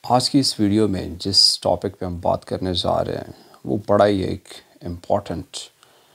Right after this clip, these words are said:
अ, और बड़ा एक रेलेवेंट टॉपिक है। In fact, इस वीडियो में हम एक बुक रिव्यू करने जा रहे हैं, और जिस बुक का हम बुक रिव्यू करने जा रहे हैं, that is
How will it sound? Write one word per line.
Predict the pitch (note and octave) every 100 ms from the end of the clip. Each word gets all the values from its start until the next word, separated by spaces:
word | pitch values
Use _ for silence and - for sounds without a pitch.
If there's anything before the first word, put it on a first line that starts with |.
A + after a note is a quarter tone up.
| _ _ _ _ - -
अ, | E2 E2 D#2+ D#2+ D#2+ D#2+ D#2+ - -
और | F#2+
बड़ा | F#2 G2 F#2+
एक | F2+ - -
रेलेवेंट | G#2+ A2 F#2 -
टॉपिक | D#2 - - C2
है। | - - _ _ _ _ _ _ G#2+
In |
fact, | G2 B2+ C#3+ - - - - _ _ _
इस | C#3 -
वीडियो | F#2+ G#2 G#2
में | F#2 F#2 -
हम | - - -
एक | F#2 -
बुक | A2+ -
रिव्यू | F#2+ A2+
करने | A#2 E2 E2
जा | D#2+ E2 E2
रहे | -
हैं, | - _ _ _ _ _ _ _ _ _ -
और | G2
जिस | B2+ - -
बुक | A#2+ -
का | A2+
हम | G2+ F#2+
बुक | G2+ -
रिव्यू | G#2 G2+ G#2
करने | - G2 F#2+
जा | F#2 F#2+ G2+
रहे | G2
हैं, | F2+ F2+ -
that | G2+
is | G#2 F2 F2+